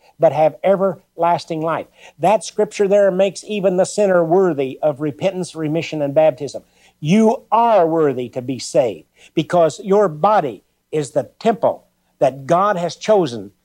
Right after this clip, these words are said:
for the infilling of his Holy Spirit. That makes every sinner and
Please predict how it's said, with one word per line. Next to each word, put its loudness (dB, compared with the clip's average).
for 2
the -6
infilling 0
of 0
his -6
Holy 0
Spirit. -8
That 4
makes -4
every 0
sinner -4
and 0